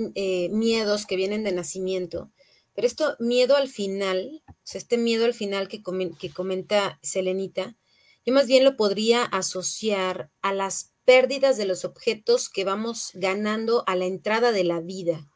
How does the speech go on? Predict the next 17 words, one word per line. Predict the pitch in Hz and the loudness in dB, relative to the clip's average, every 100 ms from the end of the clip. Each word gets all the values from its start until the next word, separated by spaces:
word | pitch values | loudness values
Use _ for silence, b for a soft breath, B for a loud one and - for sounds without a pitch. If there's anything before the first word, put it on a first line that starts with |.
| _ _ _ _ | _ _ _ _
O | - | -2
sea, | 220 | 10
yo | 254 | 10
voy | 277 277 | 10 4
ganando | 277 269 240 240 240 | 2 2 0 0 -2
como | 214 180 | -2 -2
algunos | 190 220 240 | -2 -2 -4
objetos | 220 208 208 233 196 | -6 -6 -2 -2 0
de | 185 | 0
amor | 180 185 185 208 - _ _ _ _ _ _ _ - | 0 -2 -2 -4 -12 _ _ _ _ _ _ _ -8
y | 226 | -2
la | 214 208 | -2 4
pérdida | 247 247 262 269 277 285 311 320 - _ _ - | 6 6 4 2 2 2 -2 -4 -6 _ _ -8
me | 214 | -4
parece | 208 208 233 | 0 0 0
tan | 262 220 | 0 -2
inminente | 196 196 196 202 208 208 226 311 | -2 -4 -4 -4 -4 -2 -2 -2